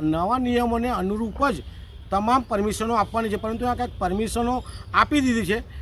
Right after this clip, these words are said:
નવા નિયમો પાળવામાં નથી આવતા તેવું દેખાઈ રહ્યું છે. બીજી બાજુ અધિકારીઓ ક્યાંક અહીંયા ભ્રષ્ટાચાર આચર્યો તેવું લાગી રહ્યું છે, કે અહીંયા જોવા આયા નથી, તપાસ કરી નથી તેવું પણ દેખાયું છે અને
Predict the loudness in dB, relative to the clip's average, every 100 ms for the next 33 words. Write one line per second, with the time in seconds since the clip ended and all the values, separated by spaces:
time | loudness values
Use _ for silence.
0 | -2 2 4 4 4 2 0 4 4 4
1 | 2 -2 0 0 0 2 2 2 0 -2
2 | -4 -8 -10 -14 -14 -6 -2 4 4 6
3 | 4 4 4 4 4 2 2 4 4 2
4 | -12 -14 -10 -10 -10 -16 -6 -4 -2 0
5 | -2 2 2 4 4 2 0 -2 2 2
6 | 2 2 -2 -2 -4 -4 0 0 2 2
7 | 4 4 4 2 -2 -6 -6 -4 0 -2
8 | 0 -2 0 -4 -2 0 0 0 0 2
9 | 2 0